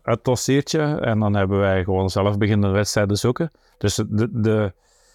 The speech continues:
ja, het, het, het, het model daarachter is dat wij gewoon lokaal organisatoren zoeken die het logistieke verhaal op zich nemen, die het, de wedstrijd organiseren, het, het volledige, eh, ja, inschrijvingen en alles doen. En wij doen vooral de communicatie en de, en de promotie daarachter.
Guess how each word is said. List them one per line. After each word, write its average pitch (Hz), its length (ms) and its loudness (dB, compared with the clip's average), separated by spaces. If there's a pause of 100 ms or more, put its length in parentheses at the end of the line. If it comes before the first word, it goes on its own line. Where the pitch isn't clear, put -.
(440)
ja, 107 240 0
het, - 220 -6
het, - 260 -8
het, 123 240 -8
het - 180 -4
model 131 380 2
daarachter 147 360 0
is 127 100 0
dat 117 180 -2
wij 117 180 2
gewoon 120 260 0
lokaal 120 380 0
organisatoren 117 680 0
zoeken 113 280 -2
die 113 240 0
het 98 140 -2
logistieke 110 640 0
verhaal 117 340 2
op 110 120 -4
zich - 220 -2
nemen, 135 260 0
die 110 120 2
het, 101 260 -4
de 95 100 -2
wedstrijd 101 360 -2
organiseren, 98 640 0
het, 107 140 -2
het - 200 -6
volledige, 98 540 2
eh, 90 500 0
ja, 90 220 -2
inschrijvingen 110 640 0
en 98 100 -2
alles 104 440 -4
doen. 123 280 0
En 113 140 -2
wij 123 160 2
doen 127 200 2
vooral 117 340 2
de 107 120 0
communicatie 113 800 0
en 110 180 0
de, 101 80 0
en 98 220 0
de 101 60 2
promotie 107 580 -2
daarachter. 101 400 -2